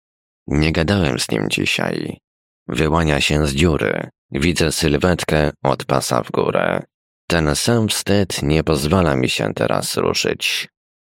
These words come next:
„Przychodzę się tu przewietrzyć”, kłamie. Spojrzenie Krystiana mówi, że pierwsze słyszy.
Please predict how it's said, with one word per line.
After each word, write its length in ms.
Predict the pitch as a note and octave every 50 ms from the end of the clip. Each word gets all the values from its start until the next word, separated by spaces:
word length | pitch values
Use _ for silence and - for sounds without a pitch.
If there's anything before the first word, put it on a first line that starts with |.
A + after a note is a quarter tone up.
| _ _ - -
„Przychodzę 540 | - - F#2 F2 - D2+ D2 C#2 E2+ -
się 220 | - - F2+ F2+ E2+
tu 140 | - F2+ E2+
przewietrzyć”, 1000 | - - F2+ F2+ F2 A2 A2 F2 - - - - - - - - - - - _ _ - -
kłamie. 600 | - - G#1 G1+ G1+ - - G1+ G1+ G1+ - - - _ _ _ _ _ _ _ _ _ _ _ _ _ _ _ -
Spojrzenie 640 | - - - - E2 D2+ D2 A#2 C3 B2 A2+ A2 G#2
Krystiana 640 | - E2+ D#2 D2+ - - F#2 G2 F#2 F2 F2 E2 D2+
mówi, 580 | C#2 D2 E2+ F2+ E2+ C#2+ D2+ D#2+ D#2 D2+ C#2+ C#2
że 400 | - C#2+ C#2+ C#2 C#2 C2+ C2 - -
pierwsze 560 | - F#2 F#2+ F2 D2 C#2 - - - A#2+ A#2
słyszy. 760 | - - - - A2 - - - - - G2 F#2 - - -